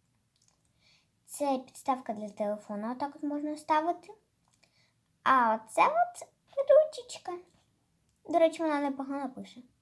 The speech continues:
А оця моя найулюбленіша ручка, тому що вона кльово дуже пише. Оці три ручки ми покладемо в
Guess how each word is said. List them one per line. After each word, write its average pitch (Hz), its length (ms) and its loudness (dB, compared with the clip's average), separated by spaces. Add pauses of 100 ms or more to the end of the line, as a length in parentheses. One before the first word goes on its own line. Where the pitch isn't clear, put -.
(2500)
А 226 180 10
оця 247 280 6
моя 277 200 4
найулюбленіша 233 920 -4
ручка, 294 360 -2
тому 233 240 -6
що 233 160 -12
вона 226 140 -6
кльово 220 360 -8
дуже 233 300 -8
пише. 196 300 -12 (1600)
Оці 320 280 -6
три 226 240 -6
ручки 190 500 -10
ми 311 140 2
покладемо 302 600 0
в 277 140 -8